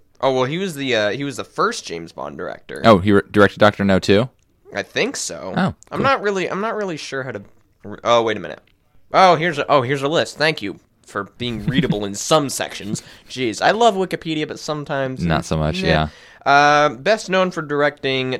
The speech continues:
Speaker 1: Doctor No, From Russia with Love, and Thunderball.
Speaker 2: Oh, okay.
Speaker 1: Uh, but it doesn't look
Speaker 2: Okay,
Speaker 1: like
Speaker 2: maybe I'm thinking of a different director than that directed, like,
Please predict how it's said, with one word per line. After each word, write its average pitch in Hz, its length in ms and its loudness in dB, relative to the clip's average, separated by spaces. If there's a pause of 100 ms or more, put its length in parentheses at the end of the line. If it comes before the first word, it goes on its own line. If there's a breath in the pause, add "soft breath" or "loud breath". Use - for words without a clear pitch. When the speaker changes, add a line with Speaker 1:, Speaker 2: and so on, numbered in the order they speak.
Speaker 1:
Doctor 123 320 0
No, 156 400 0
From 127 240 -6
Russia 135 180 -4
with 127 160 -8
Love, 113 320 -2
and 104 160 -10
Thunderball. 127 520 0 (580)
Speaker 2:
Oh, 120 200 12
okay. 80 280 0 (300)
Speaker 1:
Uh, 107 240 2
but 104 380 -2
it 98 220 -12
doesn't 131 520 -8
look 120 300 -4
Speaker 2:
Okay, 110 100 4
Speaker 1:
like 101 80 4
Speaker 2:
maybe 107 140 8
I'm 113 100 6
thinking 104 220 2
of 90 60 2
a 90 40 0
different 87 320 0
director 85 280 0
than 82 200 0
that 78 120 0
directed, 85 300 0
like, 80 220 -2